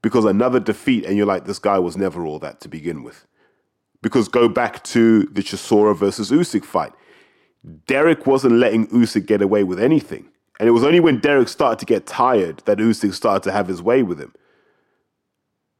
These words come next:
And just so you're clear, remember this, remember the thing about Usyk is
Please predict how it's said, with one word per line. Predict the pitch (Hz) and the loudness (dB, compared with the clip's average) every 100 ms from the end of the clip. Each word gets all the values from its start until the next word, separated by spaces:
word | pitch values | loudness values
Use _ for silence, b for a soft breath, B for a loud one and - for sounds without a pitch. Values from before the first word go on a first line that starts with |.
| _ _ _ _ _ _ - | _ _ _ _ _ _ -4
And | 120 | 0
just | 190 | 2
so | 240 | 4
you're | 202 | 2
clear, | 170 220 147 | 4 4 4
remember | 123 214 220 | 4 4 2
this, | 190 220 - | 0 -4 -4
remember | 156 170 202 | -4 -2 0
the | 196 | -2
thing | - 208 | 0 0
about | 202 185 | 2 2
Usyk | 196 190 - 143 | 2 -2 -2 2
is | 131 117 | 2 2